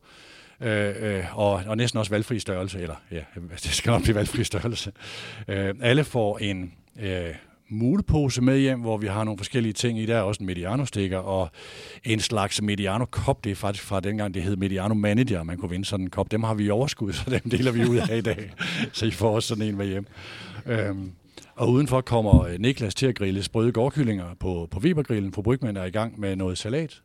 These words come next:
Nej, det er faktisk oven i købet færdigt og står klar heroppe. Og Heineken-køleskabet er fyldt med nul komma nul og nul komma lidt mere. Øhm, lad os prøve at gå ombord. I skal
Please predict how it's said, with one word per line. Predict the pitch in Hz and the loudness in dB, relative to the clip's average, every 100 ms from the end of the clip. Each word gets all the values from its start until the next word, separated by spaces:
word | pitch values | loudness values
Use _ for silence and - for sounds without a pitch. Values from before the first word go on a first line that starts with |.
| - | -14
Nej, | 92 | -10
det | 92 | -8
er | |
faktisk | 98 87 | -8 -8
oven | 92 | -6
i | 92 | -6
købet | 95 85 | -6 -6
færdigt | 95 98 151 | -4 -2 -4
og | 123 | -6
står | 92 | -8
klar | 101 139 | -6 -4
heroppe. | 113 107 117 - - - - - | -2 -2 -4 -8 -18 -16 -18 -6
Og | 101 | -2
Heineken-køleskabet | 107 123 113 98 98 - 92 87 | 0 0 -2 -2 -4 -2 -6 -6
er | |
fyldt | 85 110 | -6 -6
med | 95 | -4
nul | 92 101 | -4 -4
komma | - 95 | -4 -4
nul | 87 101 | -2 -2
og | 95 82 98 | -4 -6 -6
nul | 92 | -6
komma | 95 92 | -4 -4
lidt | 82 90 | -4 -6
mere. | 87 80 87 80 _ - - - - - - | -6 -4 -6 -8 _ -20 -18 -16 -16 -18 -4
Øhm, | 120 113 107 104 101 101 117 | 2 4 4 2 0 -4 -4
lad | 113 | -2
os | 104 | 0
prøve | - | 2
at | 147 | 2
gå | 110 | 2
ombord. | 101 120 117 95 | 4 4 2 0
I | 123 143 | 0 0
skal | - 143 101 | 4 4 4